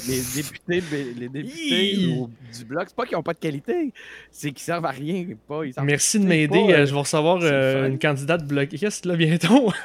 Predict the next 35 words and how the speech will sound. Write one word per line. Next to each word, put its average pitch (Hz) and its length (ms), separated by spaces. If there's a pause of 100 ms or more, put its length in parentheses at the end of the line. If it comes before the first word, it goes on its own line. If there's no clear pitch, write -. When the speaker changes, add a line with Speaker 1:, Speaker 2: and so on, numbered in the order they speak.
Speaker 2:
<laughs> - 220
Speaker 1:
Il 156 140
dit, 151 260
il 143 60
repasse 143 320
pas 170 100
ce 180 60
cote-là. 147 400
Ce - 80
que 139 140
je 139 80
veux 143 80
dire, 196 160
c'est 147 160
pas, 202 200 (100)
non, 185 140
mais 185 120
faut 147 100
pas 202 100
qu'ils 196 140
le 156 80
prennent 165 160
personnel. 165 400
Ce - 60
que 131 80
je 131 40
veux 131 80
dire 180 120
par 123 200
là, 175 140
c'est 131 160
que 113 60
j'ai 120 60
l'impression 123 440
que... 165 80